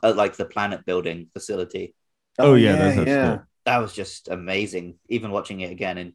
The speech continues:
Speaker 1: twenty twenty-one.
Speaker 2: Yeah, that's
Speaker 3: Yeah.
Speaker 2: well used digital, you know, 'cause, uh, I do talk smack about digital here and there, and,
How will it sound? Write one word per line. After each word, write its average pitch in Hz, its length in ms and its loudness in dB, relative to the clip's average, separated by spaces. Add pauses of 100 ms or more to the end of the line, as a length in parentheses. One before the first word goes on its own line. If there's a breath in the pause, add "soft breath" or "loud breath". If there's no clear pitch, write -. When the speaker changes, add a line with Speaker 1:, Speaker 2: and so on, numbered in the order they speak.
Speaker 1:
twenty 92 180 -10
twenty-one. 90 480 -10 (440)
Speaker 2:
Yeah, 110 120 4
that's 110 180 2
Speaker 3:
Yeah. 104 120 2
Speaker 2:
well 98 120 6
used 98 320 2
digital, 92 540 0
you 95 100 -4
know, 92 240 0
'cause, 87 300 -4
uh, 82 300 -2
I 87 80 -2
do 90 160 -2
talk 82 280 -6
smack 85 360 -4
about 85 240 -2
digital 85 380 -6
here 85 180 -4
and 80 120 -8
there, 76 160 -8
and, 73 120 -12